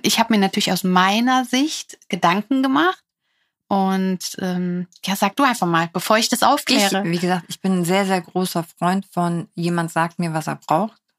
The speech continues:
Speaker 2: Ähm, ja, s-, sehr ausgewogen. Also es war von allem was dabei. Ich hatte schon das Empfinden, dass es sehr viel mit,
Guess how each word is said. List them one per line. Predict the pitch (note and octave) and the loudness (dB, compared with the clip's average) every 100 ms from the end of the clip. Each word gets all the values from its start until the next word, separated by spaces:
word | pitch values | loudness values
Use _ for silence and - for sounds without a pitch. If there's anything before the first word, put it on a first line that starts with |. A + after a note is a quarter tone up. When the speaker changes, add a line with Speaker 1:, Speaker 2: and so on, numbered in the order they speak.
| _ - | _ 2
Speaker 2:
Ähm, | F#3+ F#3 F#3 F#3 F3+ E3 _ _ _ _ _ _ _ _ _ - | 4 4 2 0 -2 -6 _ _ _ _ _ _ _ _ _ 2
ja, | G#3 - - | 2 2 -2
s-, | F3 E3+ _ - | -4 -4 _ -8
sehr | F3 G3 G3+ | 0 4 4
ausgewogen. | G3+ G#3 - F3+ D#3+ D#3+ D3+ C#3 C#3 _ _ _ _ - | 2 -2 -4 -6 0 -2 -2 -6 -10 _ _ _ _ -4
Also | F3 E3+ | -2 2
es | |
war | F#3+ | 0
von | - F#3+ | 2 2
allem | F3+ F#3+ | 2 4
was | E3+ - | 2 2
dabei. | D#3 E3 G#3 B3+ A3+ _ _ | 2 4 2 0 -6 _ _
Ich | - - | -8 -4
hatte | E3 - E3+ D#3+ | -4 -2 -4 -2
schon | - F3 E3+ | -2 -2 0
das | E3 - | -2 -6
Empfinden, | - D#3+ - E3+ E3 - D#3+ | -8 -8 -6 -6 -6 -6 -6
dass | D#3 D#3+ | -6 -8
es | D3+ - _ _ - | -10 -12 _ _ -12
sehr | E3+ D#3 D#3 D#3 | -8 -4 -4 -4
viel | - D#3+ | -10 -6
mit, | D#3+ D#3 | -4 -6